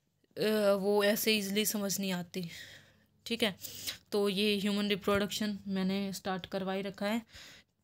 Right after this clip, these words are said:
ठीक है, अभी ख़त्म नहीं हुआ है, अभी थोड़ा, उम, बचा हुआ है, ठीक है, उसको भी करेंगे आगे। बहुत सारे हैं, मैंने देखा है टीचर्स एक ही वीडियो में कंप्लीट करवा देते हैं ह्यूमन रिप्रोडक्शन।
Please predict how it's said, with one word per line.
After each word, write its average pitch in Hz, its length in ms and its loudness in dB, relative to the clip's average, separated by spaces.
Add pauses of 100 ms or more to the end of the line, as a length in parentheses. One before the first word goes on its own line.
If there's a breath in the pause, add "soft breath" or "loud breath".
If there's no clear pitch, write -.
(180)
ठीक 226 180 0
है, 196 60 6
अभी 214 420 4
ख़त्म 202 320 -4
नहीं 202 160 2
हुआ 190 180 2
है, 208 260 4
अभी 190 160 -2
थोड़ा, 185 240 -4
उम, 185 600 -2
बचा 190 260 2
हुआ 185 260 4
है, 180 160 0 (120)
ठीक 208 180 -6
है, 196 80 2
उसको 185 340 -4
भी 196 120 -2
करेंगे 185 400 0
आगे। 185 340 2 (1160 loud breath)
बहुत 196 200 -4
सारे 202 340 6
हैं, 202 200 4
मैंने 196 260 4
देखा 190 280 2
है 202 80 8
टीचर्स 202 380 -2
एक 196 160 4
ही 208 60 2
वीडियो 196 280 4
में 196 140 0
कंप्लीट 185 380 0
करवा 190 320 0
देते 185 300 -2
हैं 196 100 -2
ह्यूमन 190 280 -2
रिप्रोडक्शन। 190 720 -2